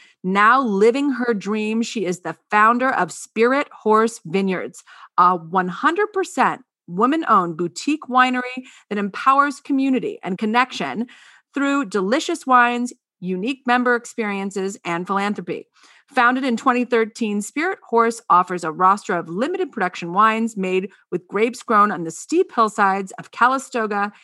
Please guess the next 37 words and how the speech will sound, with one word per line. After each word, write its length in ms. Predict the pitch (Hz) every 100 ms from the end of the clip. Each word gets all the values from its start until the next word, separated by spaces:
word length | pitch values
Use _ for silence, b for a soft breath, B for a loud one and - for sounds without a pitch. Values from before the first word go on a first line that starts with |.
| b
in 160 | 196 214
Napa 260 | 180 170 180
Valley, 280 | 175 170
California, 680 | 175 175 170 170 156 120 - -
as 200 | 190 175
well 180 | 196 190
as 140 | 180
other 220 | 170 254
wines 340 | 381 160 104 87
from 160 | 175
around 360 | 165 180 220 240
the 60 | 233
world. 400 | 185 123 78 - b b b
Her 200 | - 302
winery 520 | 294 285 285 277 277
proudly 580 | - - 294 320 330 339
supports 580 | 320 339 - 330 208 -
the 120 | 190
Spirit 420 | 185 - 247 277
Horse 340 | 240 247 233 -
Riding 440 | 165 185 214 247
Center, 480 | 254 - 165 160 165
an 160 | - 180
equine 520 | 220 359 - 359 339
therapy 380 | 302 269 262 262
rescue 460 | 185 294 - 240 190
horse 300 | 175 170 160
ranch 400 | 160 160 170 - b b b
that 140 | 240
helps 420 | 240 247 277 277 -
the 120 | 262
next 480 | 202 208 240 - -
generation 720 | - 190 196 180 170 190 180
of 180 | 175 -
girls 680 | 202 220 165 165 185 - - _
to 220 | - 220 214
thrive. 720 | - 175 185 180 127 113